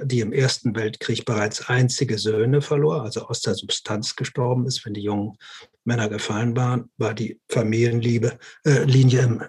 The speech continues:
äh, im Mannesstamm erloschen. Das wusste er alles. Die Franzosen waren sich dessen gar nicht so sehr bewusst. Trotzdem, als, äh, Frankreich dann geschlagen war, mit Hilfe von S S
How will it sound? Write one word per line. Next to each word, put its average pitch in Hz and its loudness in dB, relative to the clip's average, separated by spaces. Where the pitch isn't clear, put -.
äh, 127 2
im 123 2
Mannesstamm 123 2
erloschen. 120 2
Das 120 0
wusste 190 6
er 104 -6
alles. 117 -4
Die - -8
Franzosen 185 6
waren 175 4
sich 165 0
dessen 156 0
gar 151 2
nicht 151 2
so 156 6
sehr 110 0
bewusst. - -10
Trotzdem, 180 4
als, 135 -2
äh, 139 -2
Frankreich 156 2
dann 127 2
geschlagen 147 0
war, 107 -4
mit 156 4
Hilfe 156 4
von 117 0
S 135 0
S - -6